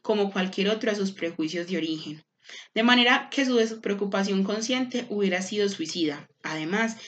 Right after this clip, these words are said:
cuando supo por fin en el último instante que los hermanos Vicario lo estaban esperando para matarlo, su reacción no fue de pánico, como tanto se ha dicho, sino que fue más bien el desconcierto de la inocencia.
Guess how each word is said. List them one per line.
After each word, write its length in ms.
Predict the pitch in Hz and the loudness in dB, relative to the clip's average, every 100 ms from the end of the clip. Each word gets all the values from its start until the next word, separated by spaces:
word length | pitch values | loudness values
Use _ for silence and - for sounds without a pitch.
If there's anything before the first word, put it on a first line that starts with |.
| - - | -18 -4
cuando 240 | 226 233 | 0 2
supo 220 | 247 254 | 4 2
por 160 | 262 262 | 2 -2
fin 140 | 214 | -2
en 100 | 208 | 0
el 100 | 233 | 2
último 320 | 202 196 220 | 0 0 -2
instante 560 | 214 196 202 175 160 160 | 0 0 2 0 0 -4
que 100 | - | -2
los 140 | 180 | -2
hermanos 340 | 190 190 185 202 | 0 0 -2 -2
Vicario 400 | 196 196 165 165 | -4 0 0 0
lo 60 | 175 | -2
estaban 300 | 175 170 190 | -2 -2 -2
esperando 460 | 214 196 165 170 | -2 -2 -2 -2
para 160 | 220 208 | 0 0
matarlo, 640 | 165 - 214 214 208 202 - - - | 0 -2 -4 -2 -4 -6 -14 -20 -16
su 160 | - 247 | 0 6
reacción 420 | 233 226 - 226 | 8 8 4 2
no 100 | 220 | 2
fue 140 | 240 | 2
de 80 | 247 | 2
pánico, 580 | 240 254 196 165 - - | 2 2 2 0 -6 -16
como 260 | - 190 185 | -6 -2 0
tanto 320 | 180 165 175 | -2 -2 -4
se 100 | 196 | -2
ha 40 | 190 | 0
dicho, 380 | 208 202 - - _ _ _ - - _ | -2 -2 -6 -10 _ _ _ -20 -20 _
sino 320 | - 226 220 | 2 2 4
que 140 | 240 | 2
fue 120 | 240 | 2
más 300 | 240 240 233 | 2 0 0
bien 300 | 233 240 240 - | 0 0 0 -2
el 120 | 214 | 0
desconcierto 800 | 190 - 196 185 208 226 226 220 | -2 -2 -2 -2 0 0 0 0
de 100 | 196 | 2
la 80 | |
inocencia. 760 | 170 165 165 180 156 156 160 160 | 2 0 -4 -4 -6 -8 -12 -14